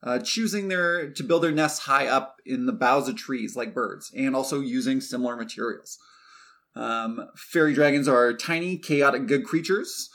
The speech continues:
Um, in terms of stats, these guys are nothing like regular dragons. Uh,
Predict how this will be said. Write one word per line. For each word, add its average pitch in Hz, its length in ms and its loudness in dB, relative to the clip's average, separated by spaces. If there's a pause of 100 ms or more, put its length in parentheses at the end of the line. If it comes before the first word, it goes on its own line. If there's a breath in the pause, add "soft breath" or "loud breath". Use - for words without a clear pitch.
(420 loud breath)
Um, 107 240 -4
in - 120 -6
terms 135 180 -2
of 110 80 -4
stats, - 760 0
these 127 320 -2
guys 131 420 4
are 117 420 2
nothing 139 440 2
like 113 160 0
regular 104 260 -4
dragons. - 640 -6
Uh, 107 320 -8